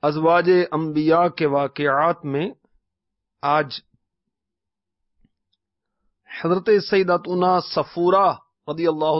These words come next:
تعالی عنہا کا واقعہ لے کر حاضر ہوا ہوں۔ آپ اللہ عز و جل کے نبی کی شہزادی ہیں اور ایک نبی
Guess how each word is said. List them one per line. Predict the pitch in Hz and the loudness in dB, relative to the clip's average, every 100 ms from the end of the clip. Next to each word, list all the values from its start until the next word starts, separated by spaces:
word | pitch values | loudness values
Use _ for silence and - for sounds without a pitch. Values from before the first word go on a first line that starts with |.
| 151 | -2
تعالی | 151 147 | -6 -4
عنہا | 135 127 107 113 _ _ _ _ _ _ _ - | -8 -14 -16 -16 _ _ _ _ _ _ _ -10
کا | 127 | -6
واقعہ | 135 - 147 | -6 -6 -8
لے | 135 | -8
کر | 135 127 | -10 -8
حاضر | 127 131 131 | -8 -6 -8
ہوا | 120 147 | -6 -6
ہوں۔ | 127 - _ _ _ _ _ _ _ _ _ _ _ _ _ _ _ _ _ _ - | -6 -12 _ _ _ _ _ _ _ _ _ _ _ _ _ _ _ _ _ _ 0
آپ | 170 190 - _ _ _ _ _ _ _ _ _ _ _ _ _ _ _ 123 | 0 0 -4 _ _ _ _ _ _ _ _ _ _ _ _ _ _ _ -8
اللہ | 156 196 202 | 0 2 4
عز | 190 147 | 2 0
و | 202 190 | 2 2
جل | 196 214 180 | 2 0 2
کے | 202 190 | 2 2
نبی | 170 170 175 202 - | 0 -2 -2 -6 -6
کی | 180 - | -6 -4
شہزادی | 156 139 156 160 180 | -4 -2 -2 0 -2
ہیں | 165 226 220 _ _ _ _ _ - | -4 -8 -16 _ _ _ _ _ -8
اور | 151 147 - 190 | -6 -6 -4 0
ایک | 233 240 233 175 | 2 2 0 -4
نبی | 175 170 | -2 -2